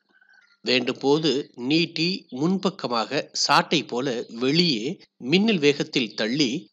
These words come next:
பசை கொண்ட நுனி நாக்கால் அதற்கு மிகவும் பிடித்த உணவான ஈ, சிறு புழு பூச்சிகள் இவற்றை பிடித்து தின்னும். பச்சோந்தி நல்ல பாம்பு போன்று விஷம் கொண்டது என்பர் சிலர்.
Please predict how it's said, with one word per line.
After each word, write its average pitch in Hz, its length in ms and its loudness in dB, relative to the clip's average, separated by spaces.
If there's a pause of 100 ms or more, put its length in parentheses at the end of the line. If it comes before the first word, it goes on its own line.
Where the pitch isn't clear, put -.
(160)
பசை 139 340 4
கொண்ட 180 480 -2
நுனி 156 480 -2
நாக்கால் 120 640 -2 (400)
அதற்கு 127 600 0
மிகவும் 160 640 0
பிடித்த 156 600 -4
உணவான 123 760 -4
ஈ, 143 420 -6 (160)
சிறு 156 380 -2
புழு 151 320 -4
பூச்சிகள் 135 640 -6
இவற்றை 139 420 -4
பிடித்து - 520 -14
தின்னும். - 340 -10 (500)
பச்சோந்தி 165 640 0
நல்ல 156 320 -2
பாம்பு 151 320 -6
போன்று 131 380 -2
விஷம் 123 300 2
கொண்டது 127 480 -2
என்பர் 110 300 -4
சிலர். - 400 -4